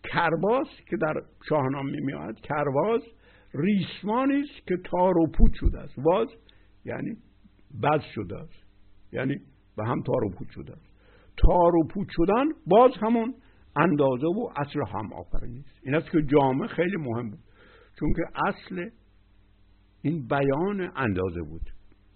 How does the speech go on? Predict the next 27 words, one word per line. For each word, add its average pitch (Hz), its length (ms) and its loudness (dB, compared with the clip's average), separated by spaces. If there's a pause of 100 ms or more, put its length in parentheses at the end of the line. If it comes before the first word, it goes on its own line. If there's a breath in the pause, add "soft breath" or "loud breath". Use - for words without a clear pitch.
بیان 127 500 -2 (300)
پیوند 95 460 0
دادن 78 280 -6
بود. - 220 -20 (760 soft breath)
این 320 180 6 (120)
آتش 175 480 2 (140)
جان، 214 340 2
این 254 300 0
تخم 233 320 -2
آتش 143 580 -2
که - 120 -6
ارتا 147 320 -2 (100)
باشد 131 340 -6
در 135 120 2 (120)
انسان، 175 480 -4 (500 soft breath)
به 151 220 -2
تبدیل 220 580 0
به 233 120 -2 (120)
چهار 233 420 6
نیروی 247 580 4
ضمیر 170 320 6
می‌شد 92 380 -4 (1300 soft breath)
و 226 40 2
این 320 280 6
چهار 285 220 8
نیروی 285 540 2
ضمیر 247 340 0